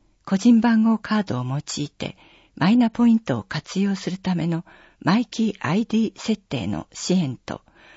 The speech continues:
個人番号カードの普及のための事業が含まれているが、個人番号制は、国がすべての国民に番号をつけ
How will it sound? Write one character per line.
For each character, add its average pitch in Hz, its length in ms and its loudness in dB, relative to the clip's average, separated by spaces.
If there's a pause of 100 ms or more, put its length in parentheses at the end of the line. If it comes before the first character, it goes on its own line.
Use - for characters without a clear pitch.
(220)
個 180 140 0
人 233 260 6
番 226 260 2
号 220 180 0
カ 220 200 -2
ー 180 40 -2
ド 127 140 -6
の 131 160 -4
普 - 160 -16
及 214 200 4
の 202 160 4
た 202 180 -2
め 190 100 2
の 180 180 -2 (360)
事 185 160 0
業 226 220 2
が 113 160 -6
含 - 360 0
ま 208 60 2
れ 165 100 -2
て - 140 -10
い 120 120 -6
る 143 120 -4
が、 - 200 -12 (1600)
個 - 140 -4
人 240 240 6
番 247 220 6
号 240 120 4
制 202 240 0
は、 - 220 -8 (500)
国 196 240 6
が 190 200 4
す - 180 -4
べ 262 100 2
て 214 120 0
の 185 120 4
国 196 320 2
民 185 160 6
に 170 180 0 (300)
番 240 300 6
号 156 160 2
を 101 80 -4
つ - 160 -14
け - 260 -6